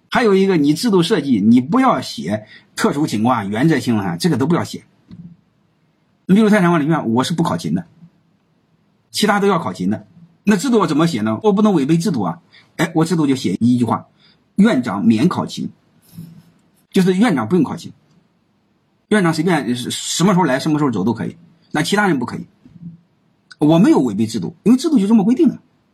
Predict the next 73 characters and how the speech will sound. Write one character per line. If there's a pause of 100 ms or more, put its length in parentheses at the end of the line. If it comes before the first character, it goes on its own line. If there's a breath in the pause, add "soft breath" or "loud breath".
(640)
所
以
你
们
要
写
清
楚。 (920)
你
比
如
你
说
老
板
抽
烟
憋
不
住， (280)
那
你
规
定 (180 soft breath)
老
板
可
以
抽
烟，
其
他
不
可
以， (1300)
就
制
度
写
清
楚。 (400)
其
实
背
后
一
句
话
就
是：
老
板
可
以
流
氓，
其
他
人
不
可
以
流
氓， (1300)
一
定
要
把
它
给
写
清
楚。